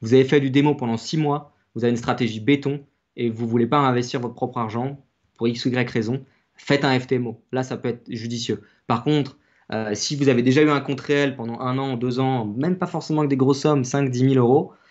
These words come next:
euh, vous avez un track record, moi je vous conseille de vous professionnaliser avec d'autres solutions. Aujourd'hui, il y a plein de solutions, euh,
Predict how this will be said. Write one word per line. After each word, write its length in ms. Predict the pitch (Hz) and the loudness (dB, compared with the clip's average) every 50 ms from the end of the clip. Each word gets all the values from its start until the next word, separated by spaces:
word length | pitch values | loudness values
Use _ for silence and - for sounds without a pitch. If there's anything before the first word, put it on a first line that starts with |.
| _ _ _ - | _ _ _ -4
euh, 240 | 123 113 113 110 113 | -2 0 0 0 0
vous 140 | 117 117 | 2 2
avez 100 | 135 131 135 | 4 4 4
un 40 | 127 | 2
track 220 | 127 131 120 - | 0 -2 -4 -4
record, 280 | 127 120 - 165 170 151 | -6 -4 -2 0 0 2
moi 160 | 131 131 127 | 2 0 0
je 60 | 123 | 0
vous 80 | 120 - | -2 -4
conseille 280 | - 120 - 151 147 | -6 -2 0 0 2
de 80 | 131 117 | 2 2
vous 120 | 113 110 | 0 -2
professionnaliser 720 | 107 - - 143 135 - 139 131 131 135 127 120 117 123 156 | -2 -2 -2 0 2 2 2 0 0 -2 -2 -2 0 2 2
avec 240 | 143 117 113 113 | 2 2 0 0
d'autres 200 | 110 131 143 139 | 2 2 2 2
solutions. 560 | - - 139 131 123 120 - - 135 147 156 151 - - - _ _ - | 0 0 0 0 0 -2 -2 -2 -2 -2 -2 -4 -8 -14 -20 _ _ -6
Aujourd'hui, 380 | 117 113 120 117 117 120 143 | -2 0 2 2 4 4 4
il 20 | 147 | 4
y 40 | |
a 60 | 131 - | 4 2
plein 220 | - 131 135 143 | 0 0 0 2
de 60 | 139 | 0
solutions, 680 | 131 - 139 135 127 127 127 - 135 135 143 139 120 | 0 0 0 0 0 0 -2 -2 -2 -2 0 0 -2
euh, 60 | 107 | -4